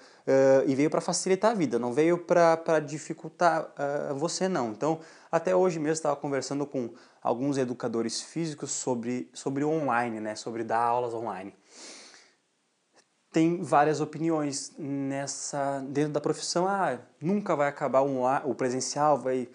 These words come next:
o online veio ali, mas acho que não vai, não vai dar certo. E tem os dois termos. Eu acho que o presencial talvez não vai acabar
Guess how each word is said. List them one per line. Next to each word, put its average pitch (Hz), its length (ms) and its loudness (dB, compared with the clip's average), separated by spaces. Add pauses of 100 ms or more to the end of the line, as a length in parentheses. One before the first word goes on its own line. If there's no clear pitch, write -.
(320)
o 131 80 2
online 147 340 4
veio 147 240 2
ali, 156 240 0
mas 156 160 2
acho 156 140 -2
que 170 80 -4
não 151 120 0
vai, 147 140 4
não 143 240 -2
vai 143 100 2
dar 143 140 2
certo. 139 500 2 (520)
E 156 60 -6
tem 190 220 0
os 190 280 -2
dois 185 300 0
termos. 117 400 -2
Eu 170 180 4
acho 170 300 2
que - 160 -6
o 147 60 -2
presencial 147 680 2
talvez 143 360 2
não 147 220 -2
vai 151 140 2
acabar 135 560 0